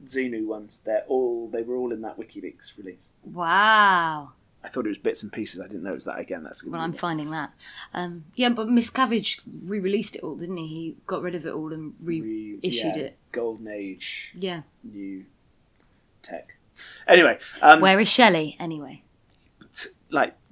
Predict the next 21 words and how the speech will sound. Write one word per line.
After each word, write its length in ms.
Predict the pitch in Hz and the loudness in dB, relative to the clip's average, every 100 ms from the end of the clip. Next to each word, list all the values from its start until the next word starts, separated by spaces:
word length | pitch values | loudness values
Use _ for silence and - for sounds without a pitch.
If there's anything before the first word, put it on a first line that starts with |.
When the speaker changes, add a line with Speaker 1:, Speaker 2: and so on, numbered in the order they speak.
| 190 | -6
Speaker 1:
genuinely, 760 | - 165 143 120 107 101 95 - _ _ _ - | 8 8 8 0 -4 -6 -6 -10 _ _ _ -4
where 300 | 135 127 123 | 0 2 0
is 100 | 104 | -4
she? 200 | - - | -2 4
I 120 | 247 | 6
know, 140 | 254 240 | 6 6
I 100 | 170 | 8
Speaker 2:
Genuinely, 60 | 175 | 10
Speaker 1:
know 180 | 208 196 | 10 10
she 180 | - | 8
Speaker 2:
yeah. 80 | 175 | 4
Speaker 1:
supposedly 500 | 233 175 165 139 135 | 4 8 8 8 0
told 280 | 131 147 127 | 6 6 6
the 60 | 127 | 0
police 300 | 139 135 123 | 0 2 2
she 200 | - 131 | 0 -2
was 140 | 123 | -2
all 80 | 117 | -2
right, 340 | 113 110 95 - - | 0 0 -4 -14 -4
but 320 | 113 101 - _ _ _ _ _ _ _ _ _ _ _ _ _ _ _ _ _ | -2 -2 -6 _ _ _ _ _ _ _ _ _ _ _ _ _ _ _ _ _
that's 260 | - - | -16 -14